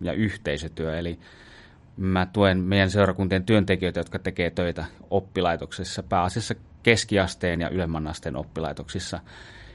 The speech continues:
Ja mitä käytännössä sitten on aika paljon, ö, koulutuksen järjestämistä, ö, koordinointia, jos tarvii valtakunnallisella tasolla,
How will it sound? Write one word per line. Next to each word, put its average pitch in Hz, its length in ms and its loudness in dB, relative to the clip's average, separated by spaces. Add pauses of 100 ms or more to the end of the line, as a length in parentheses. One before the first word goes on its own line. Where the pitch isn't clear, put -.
(120)
Ja 98 80 2
mitä 131 140 4
käytännössä 117 580 6
sitten 101 240 2
on 101 80 6
aika 113 180 6
paljon, 104 380 6
ö, 95 160 4
koulutuksen 117 600 4
järjestämistä, 101 880 4 (180)
ö, 92 160 -8 (560)
koordinointia, 101 720 6
jos 90 180 2
tarvii 92 380 4
valtakunnallisella 87 760 0
tasolla, 87 520 -2